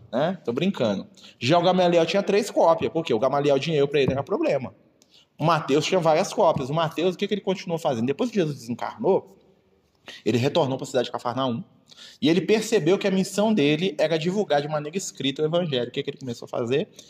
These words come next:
Na casa dele, ele começou a copiar os evangelhos que ele tinha de lembrança e começou a distribuir pras pessoas, tá? E aí ele começou a sustentar os discípulos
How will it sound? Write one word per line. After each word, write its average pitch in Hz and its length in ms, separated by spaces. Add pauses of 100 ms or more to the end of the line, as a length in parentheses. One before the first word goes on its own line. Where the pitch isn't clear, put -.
(200)
Na 131 140
casa 160 320
dele, 127 220
ele 156 100
começou 160 400
a 139 40
copiar 151 880 (240)
os 110 120
evangelhos 113 840
que - 120
ele 104 80
tinha 107 180
de 110 80
lembrança 120 560 (340)
e 139 60
começou 160 340
a 139 40
distribuir 151 480
pras - 160
pessoas, - 580 (960)
tá? 143 340 (840)
E 147 160
aí 175 540
ele 156 140
começou 175 380
a 165 60
sustentar 214 800
os 151 100
discípulos 156 800